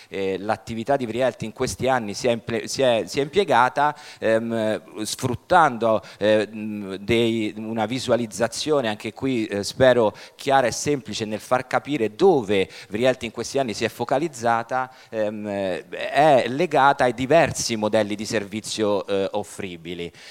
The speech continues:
Eh, abbiamo modelli di servizio che spesso sono focalizzati principalmente sull'offerta del prodotto o del medical device, permettetemi di dire che, ehm, una pi-, o un'altra società viene a fornire sul mercato, quindi di fatto sono servizi che aiutano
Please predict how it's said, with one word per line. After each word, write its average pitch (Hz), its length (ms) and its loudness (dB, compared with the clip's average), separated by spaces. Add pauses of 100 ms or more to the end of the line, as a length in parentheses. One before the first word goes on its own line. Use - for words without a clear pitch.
Eh, 95 140 0
abbiamo 131 540 2
modelli 135 300 -2
di 120 100 -8
servizio 120 520 -6
che 107 80 -6
spesso - 380 -6
sono 120 200 -6
focalizzati 117 680 -2 (480)
principalmente 131 920 0
sull'offerta 117 480 -4
del 110 160 -6
prodotto 127 920 -4 (260)
o 151 180 2
del 139 640 0
medical 117 520 -8
device, 110 500 0
permettetemi 107 540 -6
di 104 140 -12
dire 113 260 -6
che, 120 320 -2 (200)
ehm, 101 540 -2
una 123 540 -2
pi-, 113 120 -8
o 107 180 2
un'altra 123 360 0
società 117 300 -2
viene 117 300 -4
a 107 80 0
fornire 113 520 -4
sul 98 180 -8
mercato, 123 460 2
quindi 123 180 -6
di 101 80 -8
fatto 139 280 -2
sono 120 200 -6
servizi 123 500 -6
che 107 120 -4
aiutano 107 600 -4